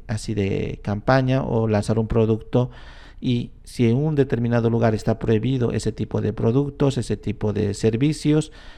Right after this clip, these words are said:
entonces no va a tener mucho sentido, no, no vamos a tener pérdidas, a pesar de que si nosotros no hemos investigado, no hemos averiguado que ese tipo de productos está prohibido,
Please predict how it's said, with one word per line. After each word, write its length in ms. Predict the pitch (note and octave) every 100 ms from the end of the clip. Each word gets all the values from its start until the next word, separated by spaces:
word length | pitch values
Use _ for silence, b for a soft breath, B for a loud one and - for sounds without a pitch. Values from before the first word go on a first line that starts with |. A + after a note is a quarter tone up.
| B
entonces 480 | D3 C3 C3 A#2+ B2
no 100 | B2+
va 60 | A#2+
a 40 |
tener 200 | A#2 A2+
mucho 240 | A#2 -
sentido, 640 | A#2 A#2 A2+ D3+ D3 C#3+ C#3+
no, 560 | C3+ A2 G#2+ A#2 C3 C3
no 480 | B2 A#2 A#2+ B2 G#2+
vamos 280 | G#2+ G#2+
a 80 | G2+
tener 200 | A2+ G#2
pérdidas, 760 | - A#2+ A#2+ A#2+ A#2 A#2+ B2+ - B B B
a 120 | G#2
pesar 360 | - G#2 A2 G#2+
de 160 | G2+
que 200 | - G2+
si 140 | G2 A2+
nosotros 320 | G#2+ A2+ A#2
no 60 | B2
hemos 180 | A#2+
investigado, 640 | B2+ A2+ G#2 A#2 A2+ A2 A2
no 60 |
hemos 160 | A2 A2
averiguado 500 | G#2+ A2 A2 G#2+ G#2
que 80 | G#2
ese 100 | -
tipo 220 | G2 G#2+
de 80 | G#2
productos 420 | G#2+ G#2 G#2 G#2
está 220 | G2+ A2
prohibido, 480 | C3+ C#3 B2 A#2